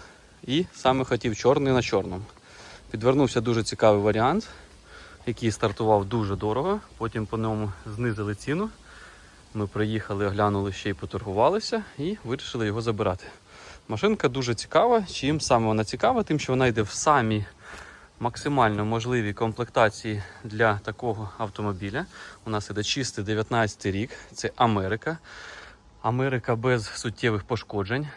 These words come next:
Е, з заміненого тут тільки переднє крило. Ну, бампер я не рахую, в принципі, бо це, ну, не залізне. А крило, капот, дверки, все рідне. Е, і три підкраси у нас іде. Капот,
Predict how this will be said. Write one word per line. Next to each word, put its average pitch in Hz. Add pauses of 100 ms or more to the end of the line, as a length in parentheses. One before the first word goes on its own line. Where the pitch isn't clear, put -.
(120)
Е, 110
з 110
заміненого 110
тут 101
тільки 104
переднє 101 (680)
крило. 165 (340)
Ну, 175
бампер 120
я 113
не 113
рахую, 135
в -
принципі, 98
бо 92
це, 95
ну, 95
не 95
залізне. 95 (380)
А 95
крило, 135 (500)
капот, 160
дверки, 139
все 117
рідне. 196 (260)
Е, 113
і 120
три 147
підкраси 104
у 98
нас 98
іде. 95 (280)
Капот, 165